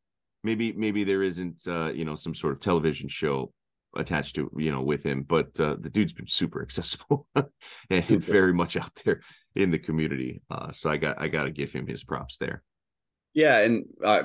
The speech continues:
Speaker 2: again, we're in a new normal post-covid right now, where I think about, you know, to come to Coach Graham's defense and also Coach Timmy,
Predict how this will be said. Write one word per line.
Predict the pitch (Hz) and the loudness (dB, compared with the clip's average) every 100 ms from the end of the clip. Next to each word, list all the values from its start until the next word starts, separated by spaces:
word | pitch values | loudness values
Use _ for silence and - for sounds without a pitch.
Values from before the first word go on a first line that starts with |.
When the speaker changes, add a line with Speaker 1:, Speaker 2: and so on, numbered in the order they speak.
| - | 2
Speaker 2:
again, | 113 113 123 | 0 2 4
we're | 113 147 | 4 6
in | 117 | 6
a | |
new | 107 117 | 6 4
normal | 110 107 113 113 101 98 - | 4 4 4 2 0 -2 -2
post-covid | 120 107 - - 101 110 95 80 71 _ _ _ | 0 0 -4 -6 -2 -2 -2 -6 -10 _ _ _
right | 90 90 71 62 | 2 4 2 -2
now, | 90 85 78 - | -4 -4 -6 -4
where | 92 95 95 90 85 - _ - | 4 6 6 6 2 -4 _ -2
I | 90 | 0
think | 92 - 95 | 0 -2 0
about, | 95 90 - - | 2 2 0 -4
you | |
know, | 95 87 78 - _ _ _ _ - | -4 -2 -6 -12 _ _ _ _ -20
to | - | -10
come | - 113 | -2 -2
to | |
Coach | - 107 - - - - 85 | 2 2 0 -10 -10 -10 -2
Graham's | 110 110 123 107 | 2 4 4 2
defense | 113 123 113 | 2 2 2
and | 101 | 2
also | 98 104 - 90 | 2 2 0 -2
Coach | 95 85 | -2 -4
Timmy, | - 120 107 101 | -2 2 2 -2